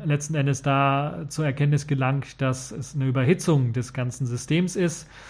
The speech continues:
äh, die eben zum Wi-Fi-Problem führen und dazu führen, dass der Prozessor das Wi-Fi ausschaltet, dass also die Sicherheitsfunktion des Prozessors eingeschaltet wird, um eben Wi-Fi auszuschalten, damit das Gerät nicht überhitzt. Und nachdem ich das Elasto-Case jetzt für ein paar Wochen wirklich, äh, abgenommen habe,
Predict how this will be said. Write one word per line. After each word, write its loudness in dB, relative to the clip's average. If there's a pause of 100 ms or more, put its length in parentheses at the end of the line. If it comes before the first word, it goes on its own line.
(240)
äh, 2
die 0
eben 2
zum 0
Wi-Fi-Problem 2
führen 0
und 2
dazu -2
führen, -2
dass 0
der -4
Prozessor -6
das -4
Wi-Fi 0
ausschaltet, -2
dass -6
also -4
die -4
Sicherheitsfunktion -2 (340)
des -4
Prozessors -2
eingeschaltet 2
wird, 4
um 2
eben 2
Wi-Fi 0
auszuschalten, -4
damit -4
das -6
Gerät -2
nicht -4
überhitzt. -4 (680)
Und 6
nachdem 4
ich 0
das 0
Elasto-Case 2
jetzt -2
für 0
ein -2
paar 2
Wochen 2
wirklich, -2
äh, -4
abgenommen 0
habe, 2